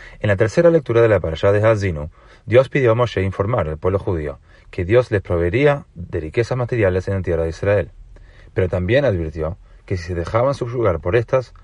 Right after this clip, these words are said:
pronto se rebelarían contra él. Como dice el versículo, "Veishman Yeshurun Vaivat", dijo Moshe,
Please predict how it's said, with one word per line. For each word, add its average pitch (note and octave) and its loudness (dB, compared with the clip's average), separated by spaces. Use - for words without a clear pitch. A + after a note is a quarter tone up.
pronto A2+ 0
se A2 -2
rebelarían F2 -2
contra F#2 -2
él. C#2 -8
Como D#2 -6
dice F2+ -4
el E2 -4
versículo, G#2 -4
"Veishman G#2 -2
Yeshurun F#2+ -4
Vaivat", F#2 0
dijo F2 -8
Moshe, E2+ -4